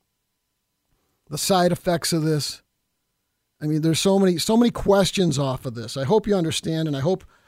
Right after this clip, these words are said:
I hope you're as upset as I am as a parent of a fifteen-year-old daughter. I don't wanna see any of this stuff. So,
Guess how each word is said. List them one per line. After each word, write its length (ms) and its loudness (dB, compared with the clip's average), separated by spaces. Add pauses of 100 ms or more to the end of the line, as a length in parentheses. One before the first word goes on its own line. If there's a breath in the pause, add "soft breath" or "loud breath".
(240 soft breath)
I 100 -2
hope 240 2
you're 140 6
as 100 2
upset 380 2
as 120 -4
I 180 0
am 420 0 (760)
as 140 0
a 40 2
parent 540 2 (460)
of 80 2
a 60 2
fifteen-year-old 760 4
daughter. 560 2 (2500)
I 120 4
don't 120 6
wanna 180 4
see 200 2
any 180 4
of 80 0
this 140 -6
stuff. 580 -12 (2750)
So, 480 0